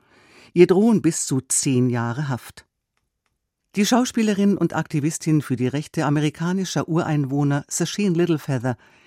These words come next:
ist im Alter von fünfundsiebzig Jahren gestorben. Das teilte die Oscar-Akademie auf Twitter mit. Littlefeather vom Stamm der Apachen hatte mit ihrem Auftritt bei der Oscar-Verleihung neunzehnhundertdreiundsiebzig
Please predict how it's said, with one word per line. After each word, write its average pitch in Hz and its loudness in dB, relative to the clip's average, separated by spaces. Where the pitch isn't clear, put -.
ist 185 -2
im 180 2
Alter 143 -2
von 131 -2
fünfundsiebzig 127 -2
Jahren 127 -4
gestorben. 117 -2
Das 156 0
teilte 131 -2
die 120 -6
Oscar-Akademie 151 -2
auf 151 -4
Twitter 143 -2
mit. 117 -4
Littlefeather 208 2
vom 147 0
Stamm 175 -2
der 170 -2
Apachen 135 -4
hatte 127 -2
mit 120 0
ihrem 165 2
Auftritt - -6
bei 113 -4
der 120 -2
Oscar-Verleihung 143 -2
neunzehnhundertdreiundsiebzig 131 -2